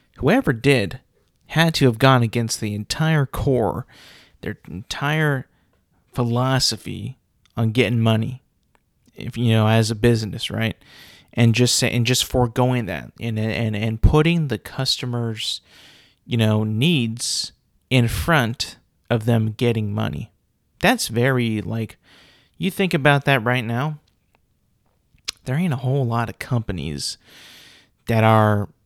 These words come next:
you know, customer first. I mean, they all say that they are, and they are. Let's be honest, everyone can return everything.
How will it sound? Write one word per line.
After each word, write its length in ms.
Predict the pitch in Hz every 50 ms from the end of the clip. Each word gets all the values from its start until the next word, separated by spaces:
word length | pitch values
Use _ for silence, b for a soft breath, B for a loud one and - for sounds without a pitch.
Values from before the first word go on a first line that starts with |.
| _ _ _
you 120 | 127 117
know, 220 | 113 113 107 104 104 -
customer 600 | - - - 143 143 - - - 139 123 113 107
first. 800 | 104 - - - 107 82 52 - - - - - - - - - _ _ _ _ _ _ _ _ _ _ _ _ _ _ _ _ _ -
I 80 | - 208
mean, 220 | 214 196 147 120
they 100 | 120 123
all 140 | 123 113 113
say 220 | - - - 123
that 140 | 113 107 -
they 120 | - 95
are, 160 | 104 101 92 101
and 140 | 113 117
they 220 | 135 160 180 185 196
are. 300 | 190 147 123 113 - - _ _ _ _ _ _ _
Let's 120 | - 135 -
be 200 | - 117 117 120
honest, 280 | 117 80 78 65 -
everyone 360 | - 113 127 127 127 127 120 113
can 140 | - 110
return 360 | 107 107 - - - 127 107 110
everything. 460 | 110 104 107 - - - 64 -